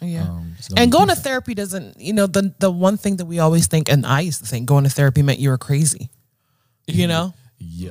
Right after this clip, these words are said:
Speaker 1: That there was something wrong with you mentally, and that is so not true.
Speaker 2: You know, I had somebody tell me that one time, "Oh, you in the therapy, that's cra-, cra-, people that's crazy go to therapy."
Speaker 1: No.
Speaker 2: I guess I'm crazy.
Speaker 1: We are all one special thought away from losing our shit.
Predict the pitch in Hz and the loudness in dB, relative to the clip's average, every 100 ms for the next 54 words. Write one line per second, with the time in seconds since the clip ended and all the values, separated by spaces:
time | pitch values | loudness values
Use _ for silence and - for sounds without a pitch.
0 | 165 175 175 175 165 185 175 170 175 170 | -2 0 2 2 0 0 4 6 8 6
1 | 156 160 170 151 147 143 147 143 131 - | 6 4 4 2 6 8 8 8 6 6
2 | 170 165 165 156 151 120 110 - 127 127 | 8 8 8 6 6 4 0 -4 -4 -2
3 | 170 165 165 113 110 95 92 113 104 90 | -4 -6 -10 -10 -10 -12 -8 -6 -4 -4
4 | 87 90 87 85 85 92 95 113 90 85 | -4 -6 -6 -8 -10 -14 -10 -10 -10 -12
5 | 104 92 80 107 107 - 90 - 110 101 | -10 -10 -10 -12 -12 -16 -18 -10 -8 -4
6 | 117 95 87 - 113 95 87 87 135 151 | -4 -4 -8 -6 -4 -4 -6 -4 4 8
7 | 156 302 160 98 113 117 147 160 120 113 | 8 8 4 -2 -4 -4 -4 -6 -8 -12
8 | _ 247 240 180 214 214 196 226 - 214 | _ 2 4 4 4 4 2 0 -2 -2
9 | 214 208 202 165 151 156 156 151 156 156 | -2 -2 0 2 4 2 2 2 2 2
10 | 143 135 135 143 - | 0 0 -2 -4 -6